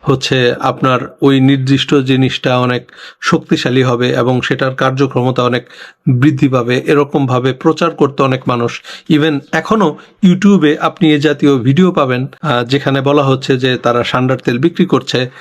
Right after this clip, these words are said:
এবং সেই সান্ডার তেল কিভাবে লাগাইলে আপনার কি কি উপকার হবে। So, এরকম একটা ব্যাপার বাংলাদেশের মানুষজনের মধ্যে প্রচলিত আছে।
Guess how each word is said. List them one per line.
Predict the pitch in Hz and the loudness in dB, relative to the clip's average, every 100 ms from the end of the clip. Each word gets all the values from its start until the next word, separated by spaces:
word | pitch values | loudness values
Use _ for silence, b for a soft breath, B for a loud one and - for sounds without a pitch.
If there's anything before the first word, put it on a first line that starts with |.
| B B | B B
এবং | - 120 123 120 113 B _ - | -4 0 0 0 -6 B _ -4
সেই | - 135 | 0 0
সান্ডার | 135 139 139 135 | 0 0 0 -2
তেল | - 127 | -2 -2
কিভাবে | 123 139 135 131 127 | 0 0 0 0 0
লাগাইলে | 123 123 123 123 | 0 0 0 2
আপনার | 117 - 113 | 0 -2 -2
কি | - | -2
কি | 127 127 | 0 2
উপকার | 123 127 123 120 | 2 2 0 -2
হবে। | 95 117 117 117 B B - | 0 0 -2 -4 B B -2
So, | 143 135 135 | 0 0 0
এরকম | 147 147 143 139 131 131 B B - | 0 2 0 0 -2 -6 B B -4
একটা | 131 - 127 117 117 b b 131 | -4 -2 0 0 -2 b b -2
ব্যাপার | 131 131 123 - - | 0 0 -4 -4 0
বাংলাদেশের | 131 127 131 131 127 131 | 2 2 0 0 -2 -2
মানুষজনের | 123 123 123 127 139 139 | 0 2 0 0 0 2
মধ্যে | 143 135 151 | 0 0 0
প্রচলিত | 143 160 165 160 156 | 0 0 2 0 2
আছে। | 143 117 - | 0 0 -2